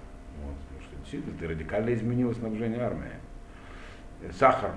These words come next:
из сахарной свёклы стал делать при Наполеоне. Из-за того, что англичане уже не поставляли, у них уже была война с Англией постоянная, сахарный тростник не поставлялся.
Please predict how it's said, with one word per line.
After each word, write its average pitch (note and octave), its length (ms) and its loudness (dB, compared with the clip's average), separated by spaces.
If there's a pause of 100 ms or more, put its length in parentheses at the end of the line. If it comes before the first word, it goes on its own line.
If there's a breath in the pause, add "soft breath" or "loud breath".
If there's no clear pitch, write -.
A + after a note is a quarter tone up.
(200)
из - 60 -8
сахарной F#2 400 -2
свёклы F#2 420 -2
стал F#2 180 -2
делать E2 220 -4
при - 140 -6
Наполеоне. D#2+ 640 -2 (920 loud breath)
Из-за D2 460 -4
того, D#2+ 180 -2
что D#2+ 140 -6
англичане D#2+ 460 0
уже D2+ 80 0
не E2 60 0
поставляли, G#2+ 520 6
у E2+ 60 0
них D#2 100 -2
уже - 80 -6 (180)
была D#2+ 120 0
война C3+ 260 6
с - 100 2
Англией D#2+ 340 2
постоянная, C2 540 -4
сахарный D#2+ 420 -4
тростник D#2 420 -6
не - 80 -8
поставлялся. G#2+ 600 -2